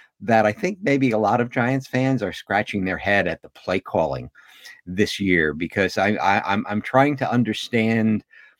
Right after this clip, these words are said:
what the philosophy actually is and, and then,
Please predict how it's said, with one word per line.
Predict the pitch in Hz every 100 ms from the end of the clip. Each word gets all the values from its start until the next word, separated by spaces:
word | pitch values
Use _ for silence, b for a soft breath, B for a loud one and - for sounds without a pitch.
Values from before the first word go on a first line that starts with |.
| b b _ _ _ _ _ _ _ -
what | 98 117 139
the | -
philosophy | - 110 104 110 - 110 - 95 90 87
actually | 92 107 - - 98 92 90
is | 101 110 101 95 90 87
and, | - 90 90 92 92 90 -
and | 95 98
then, | 92 92 92